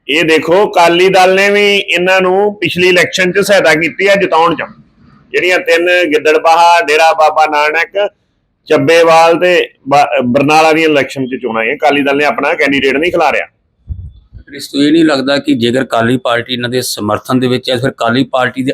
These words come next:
Speaker 2: ਆਗੂਆਂ ਦੇ ਉੱਤੇ ਇਹੋ ਜਿਹੀ ਤਸ਼ੱਦਦ ਕਰਨੀ, ਇਹੋ ਜਿਹੀ ਐਫ ਆਈ ਆਰ ਦਰਜ ਕਰਨਾ ਕੀ ਸਹੀ ਹੈ?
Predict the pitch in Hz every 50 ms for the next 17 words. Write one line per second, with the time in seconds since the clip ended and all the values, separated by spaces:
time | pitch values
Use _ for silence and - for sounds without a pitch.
0 | - - 110 110 98 110 123 131 139 135 135 131 127 - - 131 131 131 131 127
1 | - - 127 127 131 147 143 135 127 131 131 131 131 131 _ _ _ - - -
2 | 120 - - 120 113 117 135 127 - - 127 120 117 120 127 131 131 120 123 131
3 | 127 139 135 127 123 120 113 - - 120 123 123 117 - 110 - - 120 117 -
4 | 113 110 113 117 117 - 98 90 - - - - - 110 127 143 151 143